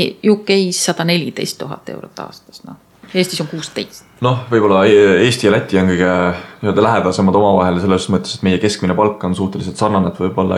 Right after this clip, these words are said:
Speaker 2: U K-s on natuke kõrgem ta, et aga viiskümmend tuhat tundub minu meelest ka sihuke vähe huvitavam lahendus kui kuusteist tuhat, kus sa alustad tegevust ja kohe pead hakkama mõtlema, et nii, et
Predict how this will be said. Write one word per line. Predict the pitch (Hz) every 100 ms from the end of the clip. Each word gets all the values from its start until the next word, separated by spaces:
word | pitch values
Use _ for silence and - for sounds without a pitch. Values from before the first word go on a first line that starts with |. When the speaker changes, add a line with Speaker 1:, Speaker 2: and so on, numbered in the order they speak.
| 101
Speaker 2:
U | 98
K-s | 98 98
on | 101
natuke | 101 92
kõrgem | 123 113 107 87
ta, | 87 90 87
et | - - 90
aga | 92 87
viiskümmend | 95 - 90
tuhat | 101 98
tundub | 101 95
minu | 101 101
meelest | 95 95 -
ka | 104 92
sihuke | - 90 85 -
vähe | - 92 87 - 120 -
huvitavam | 135 - 95 92 92 90 85
lahendus | 98 92 95
kui | 98
kuusteist | 98 107 87 -
tuhat, | 90 -
kus | 110 -
sa | 98 95 - - _
alustad | - 110 104 101
tegevust | 127 110 101 -
ja | 104
kohe | 120 98
pead |
hakkama | 104 107 101
mõtlema, | 120 104 92 90
et | 107
nii, | 101
et | 98 - -